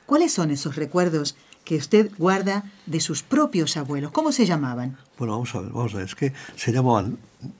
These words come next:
Speaker 2: eh, por parte paterna, Leopoldo y Ana, y por parte materna, Ricardo e Ignacia.
Speaker 1: Ujú.
Speaker 2: Pero es que <clears throat> me pasa una cosa, se murieron muy pronto todos.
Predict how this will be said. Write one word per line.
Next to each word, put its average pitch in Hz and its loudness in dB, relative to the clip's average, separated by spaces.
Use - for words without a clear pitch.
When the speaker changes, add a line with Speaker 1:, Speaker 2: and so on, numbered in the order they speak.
Speaker 2:
eh, 104 -2
por 110 -2
parte 131 0
paterna, 117 2
Leopoldo 117 2
y 131 4
Ana, 160 2
y 113 0
por 107 -2
parte 127 2
materna, 120 2
Ricardo 135 2
e 127 2
Ignacia. 110 0
Speaker 1:
Ujú. 151 -4
Speaker 2:
Pero 127 2
es 135 -4
que - -2
<clears throat> - -10
me 120 0
pasa 127 -2
una 139 4
cosa, 135 0
se - 0
murieron 123 4
muy 139 4
pronto 127 2
todos. 85 -4